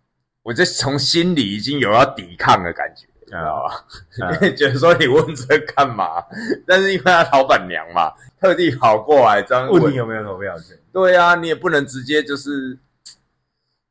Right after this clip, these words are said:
Speaker 1: 就是太直接，
Speaker 2: 嗯。
Speaker 1: 所以我那时候跟他讲说：“嗯，啊，怎么了？”“有啊。”我那时候就是回答：“有嘛。”“啊，怎么了？”“啊，我没有要去投。”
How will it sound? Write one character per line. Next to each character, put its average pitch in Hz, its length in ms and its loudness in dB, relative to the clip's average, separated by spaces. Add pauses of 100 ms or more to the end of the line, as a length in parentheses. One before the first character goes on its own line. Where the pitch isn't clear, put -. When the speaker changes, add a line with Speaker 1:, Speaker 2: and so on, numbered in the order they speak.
Speaker 1:
就 135 140 -10
是 131 100 -10
太 127 240 2
直 98 260 -8
接， 90 460 -2
Speaker 2:
嗯。 - 40 -18
Speaker 1:
所 135 140 -2
以 151 80 2
我 113 200 0
那 131 160 -2
时 131 80 -2
候 131 120 2
跟 120 40 -2
他 123 160 2
讲 101 200 -2
说 101 260 0 (120)
：“嗯， 90 200 -6
啊， 76 140 -2
怎 90 160 -10
么 82 80 -16
了 76 200 -16 (760)
？”“有 95 180 2
啊。” 98 320 4 (300)
我 101 140 0
那 127 100 4
时 127 100 0
候 135 80 6
就 127 200 -4
是 113 260 -4
回 104 160 -4
答 98 160 0
：“有 90 220 -8
嘛。 78 120 -16 (380)
”“啊， 113 100 0
怎 95 140 -4
么 80 100 -8
了 69 220 -12 (200)
？”“啊， 120 80 4
我 113 220 0
没 98 120 -4
有 104 80 2
要 95 100 4
去 98 120 -10
投。” - 180 -16